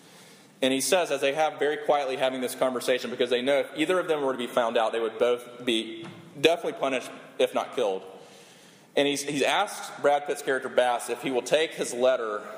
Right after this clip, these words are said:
and send it back to his family and let them know what's happened so they can come and set him free, he can regain his freedom. And there's this incredible conversation where Bass, Brad Pitt's character,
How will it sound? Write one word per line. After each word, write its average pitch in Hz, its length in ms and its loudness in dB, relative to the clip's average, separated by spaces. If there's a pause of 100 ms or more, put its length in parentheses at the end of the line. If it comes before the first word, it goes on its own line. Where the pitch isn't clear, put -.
(140)
and 113 140 -2
send 160 220 2
it 160 80 -2
back - 180 0
to 151 80 -4
his 120 140 -4
family 120 340 0
and 113 100 -2
let 135 140 2
them 147 140 -2
know 147 100 4
what's 127 200 -4
happened 110 440 -2
so 120 100 -2
they 113 140 2
can - 180 -16
come 131 260 0
and 110 80 -10
set 120 180 0
him 113 80 -8
free, 113 240 -2
he 104 80 -4
can 110 100 -4
regain 107 220 -2
his 92 140 -4
freedom. 92 420 -4 (840)
And 135 100 2
there's 147 140 2
this 147 140 -4
incredible 208 320 2
conversation 147 500 0
where 123 80 0
Bass, 127 320 2
Brad 131 220 2
Pitt's - 140 -4
character, 120 520 0